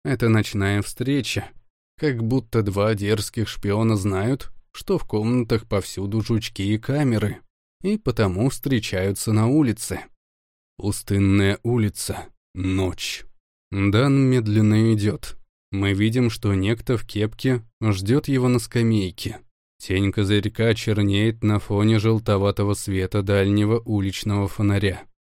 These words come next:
Скамейку окутывает туман. Этот человек поворачивает голову. Дан подходит и садится рядом. Дан — настоящий мачо, уверенный в себе. И выглядит, кстати,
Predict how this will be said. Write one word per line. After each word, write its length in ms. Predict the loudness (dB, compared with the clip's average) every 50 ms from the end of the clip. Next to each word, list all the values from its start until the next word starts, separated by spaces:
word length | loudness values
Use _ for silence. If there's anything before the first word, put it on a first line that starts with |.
| _ _
Скамейку 680 | -18 -12 -6 -2 0 0 2 4 4 2 2 0 0 -2
окутывает 640 | -2 -2 0 -2 -2 0 0 2 2 2 2 0 0 0
туман. 560 | 2 4 4 4 2 0 -2 -4 -10 -14 -20 _ _ -8
Этот 340 | -4 -2 -2 0 0 -2 -2
человек 720 | -2 -4 -2 0 0 0 0 0 -2 -2 -2 -4 -6 -4
поворачивает 800 | -2 0 2 2 2 2 2 0 -2 -2 -4 -2 0 0 0 0
голову. 640 | 0 0 2 4 4 4 2 0 -2 -4 -6 -8 -12 -18 _ _ _ _ _ -8 -4
Дан 440 | -2 0 2 4 4 4 2 2
подходит 680 | 0 0 -2 -2 -2 -2 0 2 2 2 0 -2 -4 -6 -16 -16 -14 -6 -4
и 100 | -2 -2
садится 580 | 0 2 2 2 2 0 -2 -4 -4 -2 -2
рядом. 580 | 0 2 2 2 2 2 0 -2 -4 -4 -6 -10 _ _
Дан — 560 | 0 2 4 4 4 4 2 2 0 -2 -6 -12 _ -2
настоящий 800 | 0 2 2 2 0 0 0 2 2 2 0 0 -2 -2 0
мачо, 460 | 2 4 4 2 0 -2 -4 -6 -6 -8 -10 -18 -20 _ _ _ -2
уверенный 640 | 2 2 2 2 2 2 2 2 2 2 2 2 0
в 80 | -2 -4
себе. 500 | -4 -2 -2 0 0 0 -2 -4 -6 -10 _ _ _ -6
И 200 | -2 0 2 2
выглядит, 600 | 2 2 2 2 2 2 0 -2 0 0 -2 -4 -6
кстати, 640 | -14 -10 -6 -4 -4 -4 -2 -2 -4 -4 -4 -4